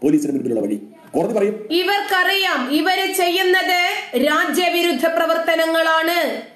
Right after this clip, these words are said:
Speaker 2: ഇന്നല്ലെങ്കിൽ നാളെ ഉറപ്പായും നമുക്കെതിരെ ഒരു അന്വേഷണം വരും എന്നിവർക്കറിയാം. പ്രത്യേകിച്ച് മീഡിയ വൺ പോലെ ഒരു ചാനലൊക്കെ നിരോധിക്കപ്പെടുന്ന സാഹചര്യത്തില്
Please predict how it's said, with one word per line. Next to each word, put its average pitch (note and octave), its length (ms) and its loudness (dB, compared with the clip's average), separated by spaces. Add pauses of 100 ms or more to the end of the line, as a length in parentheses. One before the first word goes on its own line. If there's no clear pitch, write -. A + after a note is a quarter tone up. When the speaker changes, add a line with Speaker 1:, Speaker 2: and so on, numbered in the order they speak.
(240)
Speaker 2:
ഇന്നല്ലെങ്കിൽ E4 760 2
നാളെ E4 680 0
ഉറപ്പായും F#4 840 0
നമുക്കെതിരെ C4+ 640 0
ഒരു B3+ 300 0
അന്വേഷണം B3+ 680 0
വരും B3+ 440 0 (120)
എന്നിവർക്കറിയാം. A3 760 -2
പ്രത്യേകിച്ച് A#3+ 480 -4
മീഡിയ B3 300 -2
വൺ A#3 240 -4
പോലെ A3+ 200 -6
ഒരു G#3+ 120 -4 (120)
ചാനലൊക്കെ A#3+ 500 -2
നിരോധിക്കപ്പെടുന്ന A#3 840 -2
സാഹചര്യത്തില് G#3+ 1120 -4